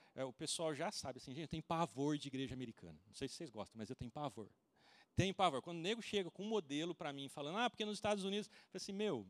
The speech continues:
com todo o respeito, que pegue fogo os Estados Unidos. Eu tô no Brasil,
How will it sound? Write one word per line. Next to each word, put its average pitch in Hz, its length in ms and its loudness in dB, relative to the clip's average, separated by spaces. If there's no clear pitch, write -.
com 135 140 -12
todo 131 300 -4
o 120 40 -2
respeito, 117 440 -4
que - 80 -20
pegue 170 200 -4
fogo 139 600 2
os 101 100 -14
Estados 107 300 -6
Unidos. 95 340 -6
Eu 135 80 -8
tô - 80 -4
no 165 80 -2
Brasil, 135 760 0